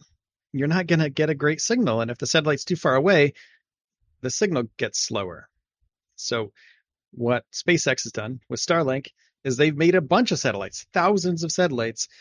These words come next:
that they'll be launching to orbit. And they're doing about two launches every month this year. So that's sixty-ish satellites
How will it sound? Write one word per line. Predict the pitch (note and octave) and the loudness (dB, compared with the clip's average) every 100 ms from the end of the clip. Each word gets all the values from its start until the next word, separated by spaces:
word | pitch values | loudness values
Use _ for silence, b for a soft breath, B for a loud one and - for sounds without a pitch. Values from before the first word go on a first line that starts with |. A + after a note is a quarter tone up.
| b - | b -4
that | C3 | 0
they'll | C#3 | 2
be | C#3+ | 2
launching | A#2 B2 - - | 2 0 -2 -8
to | - | -2
orbit. | A3+ - - _ _ _ _ _ _ _ _ _ _ - | 0 -2 -8 _ _ _ _ _ _ _ _ _ _ 2
And | C#3 | 2
they're | |
doing | C3 E3+ D3+ | 6 6 6
about | C3 - | 2 -2
two | - B3+ | -4 -4
launches | C4 E3+ F#3 - E3+ C#3+ - | -2 0 0 0 -2 -4 -6
every | C3+ C#3+ C#3+ C#3+ D3+ C#3+ C#3+ | -2 -2 -2 -4 -2 -2 -2
month | B2+ A#2+ B2 - - _ _ | 0 0 -2 -6 -20 _ _
this | A2 - - | -6 -6 -6
year. | - - _ _ b b b _ _ | -10 -12 _ _ b b b _ _
So | - A#2 A2 | -4 0 0
that's | G#2+ - - - _ _ - | -2 -4 -6 -6 _ _ -10
sixty-ish | - E3+ - D3+ D3 E3+ - - | -6 -4 -4 -2 0 0 -2 0
satellites | D3 C#3 D#3+ G3 - | 2 2 0 -2 -6